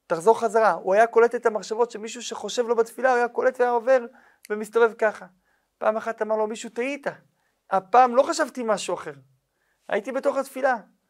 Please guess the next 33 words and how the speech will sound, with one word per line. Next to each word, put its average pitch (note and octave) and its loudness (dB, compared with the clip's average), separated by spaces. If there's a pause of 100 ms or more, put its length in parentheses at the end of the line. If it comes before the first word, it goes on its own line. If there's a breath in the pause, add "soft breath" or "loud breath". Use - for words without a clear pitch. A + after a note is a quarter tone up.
(240)
הוא - -10
אומר F#3 0
לו, G3+ 0
"כן, A3 -2
אבל E3 -4
חשבת A3 -6
מספר F3+ -6 (300)
שלא C#4+ 4
שייך A#3 2
לתפילה." E3+ -8 (720)
וגם E3+ 4
על G3+ 4
זה A3+ 2 (160)
צריך - -8
להיות G3+ -6
מרוכז D#3 -8
בתפילה. C#3+ -18 (840 soft breath)
הרבי, D#3 0 (440)
שכל - -4
הרעיונות F3+ 0
מקודם E3+ -8
שהבאנו F3 -6
על E3 -4
הכלים D#3+ -10
היום, D#3+ -8 (380 soft breath)
זה D3 -12
מגיע D3 -2
ממנו. D3+ -12 (600)
בשנים G3+ -4
האחרונות G3+ -8
דיבר E3+ -2
מאוד F#3+ -6
חזק D#3 -16